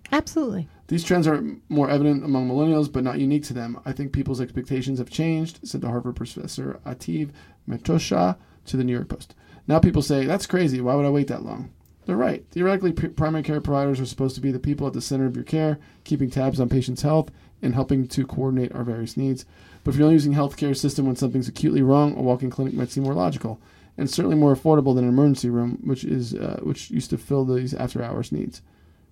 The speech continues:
Speaker 2: The care may not be as good. I believe that. I, I went to, uh, something. I thought maybe I had a si-, um, strep or something where it might be contagious, so I was a little
Speaker 1: Yeah.
Speaker 2: nervous. So I went to get checked out.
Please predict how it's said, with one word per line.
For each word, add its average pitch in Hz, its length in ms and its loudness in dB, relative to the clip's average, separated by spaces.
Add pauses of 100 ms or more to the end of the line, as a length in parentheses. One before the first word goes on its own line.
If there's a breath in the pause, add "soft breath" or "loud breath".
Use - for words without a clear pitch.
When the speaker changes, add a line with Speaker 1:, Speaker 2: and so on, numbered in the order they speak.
Speaker 2:
The - 60 -6
care 180 200 4
may 147 100 8
not 117 160 2
be 127 100 -2
as - 120 -4
good. 135 480 4
I 127 120 -2
believe 131 220 -2
that. 131 220 0
I, 147 140 -2 (760)
I 165 80 4
went 165 200 8
to, 139 160 4
uh, 123 240 -2 (640 soft breath)
something. 139 320 -4
I 127 80 -2
thought 147 280 2
maybe 139 260 0
I 120 100 -2
had 123 100 -2
a 110 220 -6
si-, - 240 -10
um, - 720 -12 (540)
strep 165 640 2
or 104 140 -2
something 160 380 -4
where 123 120 0
it 117 40 -2
might 120 140 -4
be 131 80 -4
contagious, 151 560 -4
so - 160 -6
I 113 60 -2
was 117 100 -6
a 135 40 2
little 120 140 2
Speaker 1:
Yeah. 135 80 6
Speaker 2:
nervous. 151 180 2
So 131 80 -2
I - 20 -2
went 123 100 -2
to 127 60 -6
get 127 100 -6
checked 123 240 -6
out. 135 220 -4